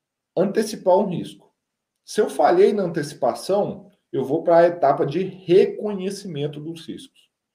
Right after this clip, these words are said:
Eu reconheço o risco. Eu tenho que saber o que está ali. Qual que é o agente, qual que é a forma que ele está presente no ambiente, como ele é gerado no ambiente.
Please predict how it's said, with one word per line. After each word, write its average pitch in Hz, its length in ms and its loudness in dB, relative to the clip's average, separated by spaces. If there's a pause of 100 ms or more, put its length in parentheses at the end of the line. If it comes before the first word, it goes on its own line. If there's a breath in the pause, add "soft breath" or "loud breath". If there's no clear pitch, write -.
(300)
Eu 101 140 -2
reconheço 208 880 2
o 262 40 2
risco. - 360 -4 (420)
Eu 117 120 -4
tenho - 200 2
que - 60 -10
saber 226 440 2
o 302 80 0
que - 60 -8
está 160 280 2
ali. 101 300 0 (1400)
Qual 156 220 6
que 147 100 -2
é - 20 2
o 104 120 2
agente, 127 760 -2 (180)
qual 165 220 6
que 196 80 2
é - 20 6
a 165 140 2
forma 185 680 2
que - 80 -4
ele 147 100 -2
está - 260 -2
presente 117 580 -6
no 110 80 -2
ambiente, 127 680 -4 (720)
como 233 420 6
ele 190 240 10
é 143 80 4
gerado 147 760 4
no 127 180 -4
ambiente. 139 720 -4